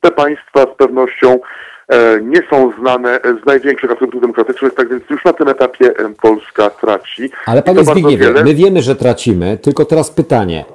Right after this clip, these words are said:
Speaker 2: Jeżeli rządzący, m, jednak postawią na swoim i dziesiątego maja albo, e, m, nie daj, e, e, w nieco późniejszym terminie, siedemnastego czy dwudziestego któregoś maja, ze względu oczywiście na procedury i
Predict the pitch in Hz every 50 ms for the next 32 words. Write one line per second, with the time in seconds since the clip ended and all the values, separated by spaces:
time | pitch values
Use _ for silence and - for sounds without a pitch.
0 | - - 107 131 131 - - 147 151 139 139 135 131 85 80 107 101 90 107 120
1 | 120 107 95 120 131 120 110 104 - - - 107 110 117 120 117 117 87 110 110
2 | 113 117 113 113 113 - - 107 110 143 139 120 139 131 - - - - 123 -
3 | - - 135 123 131 131 127 127 123 - - - - 117 95 87 80 69 64 62
4 | - - 127 101 147 139 - 143 139 127 - 135 123 135 135 127 117 104 92 82
5 | 73 67 - - - 127 127 131 117 127 120 98 67 104 104 104 104 104 104 -
6 | - 104 101 104 104 107 107 107 110 120 123 110 117 113 107 107 104 98 82 95
7 | 98 101 101 98 85 92 98 98 98 98 90 - - - - 104 101 101 101 98
8 | 107 113 110 - 110 101 101 95 76 92 95 90 - 110 98 107 127 - - 120
9 | 101 - 101 92 95 92 90 85 82 78 - - _ _ _ _ _ - - -
10 | 117 98 113 113 110 110 107 - - 110 92 78 87 - - 98 90 90 104 104
11 | - - 110 95 101 - - 110 104 95 98 92 - 98 98 92 90 90 92 101
12 | 104 95 90 95 85 92 104 101 95 98 95 95 - 101 101 - - 104 95 92
13 | 90 - 98 98 - 101 95 87 107 104 101 98 95 90 95 98 90